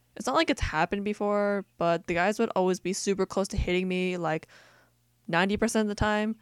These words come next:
So, like, even if I'm sitting on, like, the highest part of the stairs, people still end up throwing it and, like, bouncing it, like, everywhere. So I just didn't want that to happen to me, so I just ended up going to the bathroom, like, feeling awkward and whatever, so. Anyways,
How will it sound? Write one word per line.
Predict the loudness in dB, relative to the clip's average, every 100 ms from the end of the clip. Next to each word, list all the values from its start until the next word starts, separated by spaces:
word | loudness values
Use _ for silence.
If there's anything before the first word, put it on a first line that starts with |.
| _ _ _
So, | -12 -2 0 0 -2 -2
like, | -2 0
even | 0 0
if | 2
I'm | 4
sitting | 2 4
on, | 2
like, | 2
the | -2
highest | -6 0 2 4
part | 2
of |
the | 2
stairs, | 0 0 2 0
people | -2 -2 0 -2
still | 4 4 4
end | 0 0
up | 0 -2 _ _ _ _ _
throwing | -4 2 4 4 2
it | 0 -2
and, | -4 -4
like, | -6 -4
bouncing | -4 -4 -2 -4
it, | -2
like, | -4 -2
everywhere. | -2 -2 -2 -2 -4 -8 -20 -12
So | -2 2
I | 2
just | 2
didn't | 2
want | 2 2
that | -2
to |
happen | 2 4 4
to |
me, | 2 -2
so | 0
I | 0
just | 0 -2
ended | 0 2
up | 0 -2 -2
going | 0 0
to | -2
the |
bathroom, | 0 0 0 -2 -2
like, | -4 -6
feeling | -2 -2
awkward | -2 -4 -4 -4 -2
and |
whatever, | -4 -4 -4 -4 -6 -12
so. | -18 -14 -12 -14 _ _ _ _ _ _ _ _ _ _ _ _ _ _
Anyways, | 6 6 6 2 2 0 -2